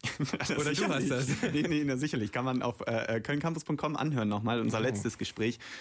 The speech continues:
Speaker 1: Und, äh, ich hab erstaunlich oft Gucci, Gucci, Prada gesagt, weil's einfach so
Speaker 2: <laughs>
Speaker 1: witzig war. Und ich glaub, wir haben uns dann festgestellt, okay, ähm, kann man auch gut aussprechen.
Speaker 2: Ja, ja,
Speaker 1: Ja.
Speaker 2: float auf jeden Fall.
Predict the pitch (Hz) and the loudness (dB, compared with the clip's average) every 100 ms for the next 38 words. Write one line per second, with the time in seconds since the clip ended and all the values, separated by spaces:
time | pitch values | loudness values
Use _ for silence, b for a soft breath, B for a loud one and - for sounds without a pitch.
0 | B - 113 117 110 110 113 117 107 113 | B 0 2 2 0 0 0 -2 -2 -2
1 | 107 110 131 127 123 - 135 131 127 - | 0 0 0 0 -4 -2 -2 0 -2 -2
2 | 127 - 143 - 92 95 101 165 - 170 | -4 -2 -2 0 0 0 2 2 2 0
3 | 117 139 135 123 175 160 117 104 107 110 | 2 0 0 0 0 -2 0 -2 0 -2
4 | 104 113 110 110 123 - - 107 - 107 | 0 0 0 -2 -2 -4 -4 -4 -2 -2
5 | 113 B B B B B 101 85 85 107 | -2 B B B B B -4 0 0 -2
6 | 196 123 139 - - - - 113 - - | -6 -2 0 -2 -4 -4 -2 -4 -6 -8
7 | - 82 - 127 110 _ - 110 110 135 | -8 -10 -4 -4 -4 _ -2 0 2 2
8 | 120 - 95 101 98 - 95 | 0 0 -2 0 -2 0 -2